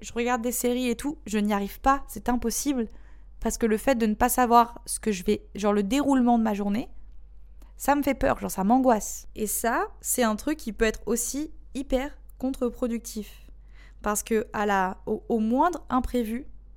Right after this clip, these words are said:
dans la journée, au moindre retard sur, euh, ton agenda, genre, tu sais, tu te rends compte, il, tu te rends compte que t'avais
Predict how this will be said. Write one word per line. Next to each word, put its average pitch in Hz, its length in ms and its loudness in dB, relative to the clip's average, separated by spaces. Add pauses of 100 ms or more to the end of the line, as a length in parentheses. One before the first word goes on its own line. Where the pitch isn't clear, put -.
(140)
dans 202 140 -2
la 196 140 2
journée, 196 240 -4 (380)
au 254 120 0
moindre 262 440 4
retard 226 920 2 (540)
sur, 208 320 -2
euh, 202 160 0
ton 208 300 -2
agenda, 208 760 2 (460)
genre, - 240 -10 (160)
tu - 80 -16 (100)
sais, 220 140 0
tu 220 120 -6
te - 80 -8
rends 196 160 0
compte, 226 220 -4
il, 185 300 -6 (340)
tu - 100 -16
te - 60 -6
rends 202 120 0
compte 240 180 0
que 233 80 -2
t'avais 202 480 2